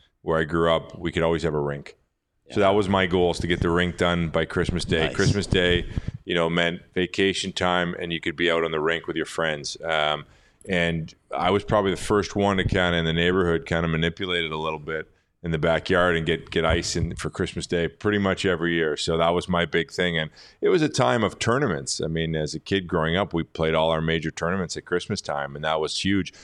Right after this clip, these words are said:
Speaker 1: Or you were watching i-, in the hometown, I grew up in Richmond Hill, they had a huge Pee Wee tournament. So that was a big thing. I, I think as a parent, um, just seeing the kids have joy with their presents, um, I think as a, as a young dad putting together that many presents, I thought there was something wrong with Christmas at that point,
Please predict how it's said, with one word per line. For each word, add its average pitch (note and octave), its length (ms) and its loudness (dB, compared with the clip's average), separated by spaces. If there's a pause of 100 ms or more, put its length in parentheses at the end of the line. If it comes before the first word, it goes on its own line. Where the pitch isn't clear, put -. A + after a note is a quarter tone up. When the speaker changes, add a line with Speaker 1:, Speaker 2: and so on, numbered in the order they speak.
(160)
Speaker 1:
Or G#2+ 140 4
you G#2 120 6
were G2 100 4
watching F#2+ 640 0
i-, F#2 40 -2
in F2+ 260 0
the E2+ 80 0
hometown, F2 460 0
I E2 80 2
grew D#2 100 0
up D#2+ 100 -2
in E2 60 -2
Richmond D#2+ 300 -2
Hill, E2+ 160 2
they D#2+ 80 0
had D2+ 80 0
a C#2+ 40 -2
huge E2+ 300 -4
Pee F2+ 120 -2
Wee F#2 100 0
tournament. D2 420 -4
So D2+ 260 -2 (280)
that G2+ 80 2
was G2 120 2
a F2+ 60 0
big E2+ 220 0
thing. D#2+ 280 -2
I, F#2+ 80 0 (100)
I D3+ 80 0
think G3 220 -2
as C#3+ 120 2
a - 60 0
parent, A2 460 0 (380)
um, E2+ 480 0
just D#3 240 -2
seeing C#3+ 160 2
the G#2 80 2
kids G#2 320 0
have F2+ 220 0
joy F#2 240 2
with F2 140 -2
their E2+ 100 0
presents, F2+ 600 -2
um, E2 260 -2
I E2 100 0
think F#2+ 260 -2 (300)
as E2 200 -2
a, D#2+ 140 0
as E2 160 -4
a F2 40 2
young F2 260 2
dad F2 300 2
putting F#2 200 0
together F2 320 2
that F#2+ 180 2
many G2+ 200 2
presents, G#2 420 0
I E2+ 120 2
thought E2+ 360 -2
there E2 100 -2
was D#2+ 120 -2
something F2 300 0
wrong E2 220 2
with G#2 160 -2
Christmas A2+ 380 0
at - 140 2
that - 180 2
point, A#2 300 0